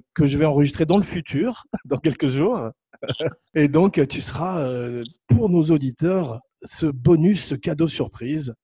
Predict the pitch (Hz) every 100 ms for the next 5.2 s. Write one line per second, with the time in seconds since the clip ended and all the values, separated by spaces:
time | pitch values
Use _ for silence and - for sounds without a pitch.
0 | _ _ - 185 160 151 143 - 165 135
1 | 135 135 127 113 151 202 - - 107 -
2 | 160 143 - 135 123 139 139 123 131 117
3 | 117 151 131 123 196 254 - - 139 -
4 | 196 170 185 196 170 - 160 - 139 -
5 | 139 185